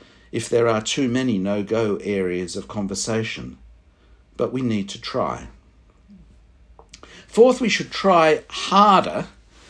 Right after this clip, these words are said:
to elect honest and responsible politicians and encourage honest, community-orientated work by politicians and strive to hold them to account.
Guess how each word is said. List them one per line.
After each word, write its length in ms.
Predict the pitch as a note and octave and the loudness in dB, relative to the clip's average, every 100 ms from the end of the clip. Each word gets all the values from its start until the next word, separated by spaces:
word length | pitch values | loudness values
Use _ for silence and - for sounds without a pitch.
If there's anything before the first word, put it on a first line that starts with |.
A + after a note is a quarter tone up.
| - - - - - - - | -20 -20 -18 -18 -20 -20 -8
to 140 | - D3 | 0 2
elect 380 | C#3 D#3+ D#3 - | 6 4 2 -4
honest 380 | D#3+ C#3+ C#3 D3+ | -2 -2 -2 -4
and 100 | C#3 | -2
responsible 600 | D3 D#3 C#3 - C#3 C3 | -2 -2 -4 -4 -4 -2
politicians 1040 | C#3+ C#3+ B2+ A#3+ - - - - - - _ - - - | 2 2 2 0 0 -2 -6 -8 -10 -12 _ -20 -20 -6
and 160 | C#3+ | -2
encourage 680 | D3+ D3 - F#3 D3 C#3 - - | -2 -2 -2 2 2 2 -4 -4
honest, 520 | C3 A#2+ B2 - - - - | -2 -2 -4 -8 -12 -20 -10
community-orientated 1500 | - D#3+ C3 A#2+ A#2 B2 B2 B2+ A#2+ A2+ G#2+ - G#2+ A#2 G#2 | -2 0 2 -2 -4 -6 -2 0 2 0 -2 -2 -4 -4 -4
work 480 | A#2+ F#3 B2 C2 - - - | 0 2 2 -2 -14 -20 -4
by 160 | - F#2 | 2 2
politicians 880 | - G#2 F2+ F#2 G2 - G2+ G2+ - - - | 2 -2 -2 -4 -6 -4 -4 -6 -8 -14 -6
and 160 | C#3+ | -4
strive 520 | - - D#3 D3+ D3 | -2 2 4 4 2
to 80 | - | -4
hold 360 | - - B2 A2+ | -6 0 0 0
them 160 | A#2 | -4
to 140 | A2+ C3+ | -4 -6
account. 600 | C3+ - - B2+ - - | -8 -8 -6 -8 -10 -18